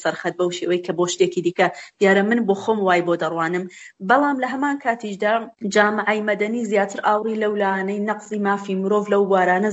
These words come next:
زیاتر داوەتەوە، وەکو بازداژ، وەکو لە ئێستادا. ئەگەر بۆ کوردستان لە بەرچاوی بکرین، بازداشت و کۆڵوەر و ئیعدامە لایەنەکانی دیکەی زۆر بەرجەستە ناکەنەوە. بەڵام پێم وایە دەبێ بەرجەستەی بکەنەوە، بیکەنە دەغدەغە و ئەمانە بە جۆرێک کاری لەسەر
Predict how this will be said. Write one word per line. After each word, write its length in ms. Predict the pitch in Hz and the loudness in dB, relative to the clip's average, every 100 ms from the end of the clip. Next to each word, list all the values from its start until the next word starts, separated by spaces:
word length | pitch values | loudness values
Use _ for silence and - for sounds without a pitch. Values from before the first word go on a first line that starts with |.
| 185 | 2
زیاتر 280 | 175 175 180 | 0 0 -2
داوەتەوە، 380 | 170 170 170 170 | 0 0 -2 -2
وەکو 260 | 175 180 170 | 0 -2 0
بازداژ، 400 | 170 165 180 202 180 | 0 0 -2 -2 -2
وەکو 220 | 185 175 | -4 -2
لە 60 | 175 | 0
ئێستادا. 360 | - - 170 180 - - - | -2 0 0 0 -4 -16 -4
ئەگەر 200 | 302 285 220 | 0 2 4
بۆ 60 | 202 | 2
کوردستان 380 | 202 180 190 196 175 | 0 -4 -2 0 0
لە 40 | 175 | 0
بەرچاوی 340 | 175 - 180 | -2 0 -2
بکرین، 260 | 175 180 202 185 | -2 0 2 2
بازداشت 420 | 180 185 202 - | 2 0 -2 -2
و 100 | 196 | -4
کۆڵوەر 320 | - 175 190 196 | 0 0 4 2
و 100 | 202 | 2
ئیعدامە 460 | 190 175 196 175 170 | -2 2 2 4 2
لایەنەکانی 640 | 165 170 175 180 196 196 190 | 2 2 0 -2 -2 0 0
دیکەی 300 | 185 190 190 - - _ 190 | -2 0 -2 -4 -20 _ 2
زۆر 180 | 196 214 190 | 4 4 4
بەرجەستە 480 | 185 180 180 - 214 220 | 2 2 -4 -2 0 2
ناکەنەوە. 440 | 214 190 165 175 | 0 -2 -4 0
بەڵام 260 | 220 247 247 - | 0 0 -2 -8
پێم 220 | - 277 277 240 | -4 0 2 2
وایە 300 | 208 208 208 | 2 2 0
دەبێ 200 | 202 190 208 | -2 -2 2
بەرجەستەی 540 | 202 196 180 - 202 202 | 0 0 -4 -2 -4 -4
بکەنەوە، 400 | - 175 175 175 175 | -4 -4 0 0 0
بیکەنە 360 | 214 214 190 180 | -4 -2 -2 0
دەغدەغە 420 | 175 180 180 180 175 - - - - | 0 -2 2 0 0 -8 -20 -18 -4
و 40 | 202 202 196 | 0 0 0
ئەمانە 400 | 208 208 214 240 214 | -2 -2 -2 -4 -2
بە 80 | 208 | -4
جۆرێک 320 | 233 254 240 240 | 0 0 0 -2
کاری 280 | 202 185 185 | -2 0 0
لەسەر 220 | 185 190 | -2 -4